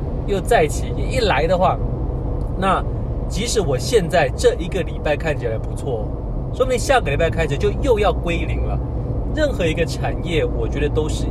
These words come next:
一样。现在呢，这种黑天鹅啊，突发的状况可以说是层出不穷，越来越多，而且都会在你没有准备好、意想不到的时候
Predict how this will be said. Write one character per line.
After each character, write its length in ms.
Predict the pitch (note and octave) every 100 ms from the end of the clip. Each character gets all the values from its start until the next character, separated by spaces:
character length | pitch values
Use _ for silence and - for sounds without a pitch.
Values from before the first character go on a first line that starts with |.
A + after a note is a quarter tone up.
| -
一 220 | - -
样。 160 | C3 - - - - - -
现 320 | - C4 F#3
在 240 | F#3+ E3+
呢， 220 | C#3 B2+ B2
这 100 | -
种 260 | - C3+ A2+
黑 220 | - - -
天 320 | - - B2+
鹅 200 | A#2 A#2
啊， 80 | A2+
突 220 | - -
发 180 | - D3+
的 80 | C3
状 300 | - C#3+ B2+
况 200 | C3 A2+
可 120 | -
以 100 | B2
说 340 | - B2 B2 A#2
是 180 | - - - - - - - - -
层 340 | - F3 G#3+
出 180 | A#3+ B3
不 200 | - -
穷， 260 | - A#2 - - - - - -
越 240 | B3+ G3+
来 180 | C#3 C3
越 260 | D3+ F#3 C#3+ -
多， 260 | C#3+ C#3 C3 - -
而 200 | - E3+
且 320 | A#3+ - - D#3+
都 140 | - G#3+
会 140 | G#3
在 120 | G3
你 140 | E3 C3+
没 220 | - D3+
有 120 | G3
准 220 | G#3 - - -
备 140 | F#3
好、 240 | - A2+ G#2+ - -
意 180 | -
想 240 | - - A2 -
不 80 | C#3+
到 300 | C3 B3+ F#3
的 100 | B2
时 200 | B2 B2+
候 180 | B2+